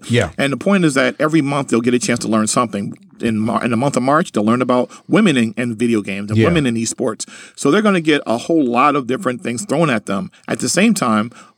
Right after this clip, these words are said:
Speaker 2: we're gonna wind up awarding over thirty-five internships,
Speaker 1: Hmm.
Speaker 2: okay? So it's another way, an innovative way to educating
Speaker 1: Yeah.
Speaker 2: students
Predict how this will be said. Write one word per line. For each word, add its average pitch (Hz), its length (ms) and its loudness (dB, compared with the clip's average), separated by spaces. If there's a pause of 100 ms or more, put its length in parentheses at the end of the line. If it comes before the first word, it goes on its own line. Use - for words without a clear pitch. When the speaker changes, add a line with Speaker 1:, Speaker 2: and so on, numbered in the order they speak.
Speaker 2:
we're 143 120 2
gonna 165 200 2
wind 135 200 0
up 127 80 -2
awarding 127 440 0
over 113 180 -2
thirty-five 123 440 0
internships, - 760 -2
Speaker 1:
Hmm. 82 280 -2
Speaker 2:
okay? 127 380 0 (200)
So - 180 0
it's 151 120 0
another 139 460 2
way, 139 360 2
an 107 60 -6
innovative 131 460 0
way 127 140 -2
to 120 160 -6
educating 127 500 0
Speaker 1:
Yeah. 113 60 -2
Speaker 2:
students 113 440 0